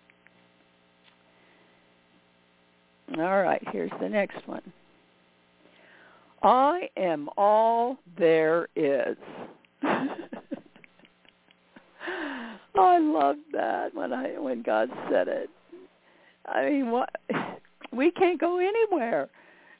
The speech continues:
<laughs> without being in the presence of God. And so it's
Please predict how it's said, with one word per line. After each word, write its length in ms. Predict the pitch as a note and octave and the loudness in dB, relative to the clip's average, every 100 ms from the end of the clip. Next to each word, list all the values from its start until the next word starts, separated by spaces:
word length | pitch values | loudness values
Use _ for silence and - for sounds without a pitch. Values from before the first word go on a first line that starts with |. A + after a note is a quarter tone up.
| - | 0
<laughs> 1120 | - - - - _ _ _ D#4+ D4 C#4+ - | 2 2 -6 -18 _ _ _ -12 -12 -12 0
without 360 | A#3 C4 A#3+ B3 | 2 2 -2 -4
being 220 | A#3+ A#3+ | -8 -6
in 140 | A#3+ | -6
the 80 | A3+ | -6
presence 420 | A#3+ A3 G#3+ C4+ - | -2 -2 -4 -10 -10
of 140 | F#3+ | -8
God. 420 | - F#3 C3 - - G#3 _ _ _ _ _ _ _ _ _ _ _ _ _ | -2 -2 -2 -8 -14 -20 _ _ _ _ _ _ _ _ _ _ _ _ _
And 320 | F#3+ F#3 F#3 - - | -8 -8 -10 -10 -4
so 320 | F#3 F#3 F3+ | -2 -2 -4
it's 160 | - | -4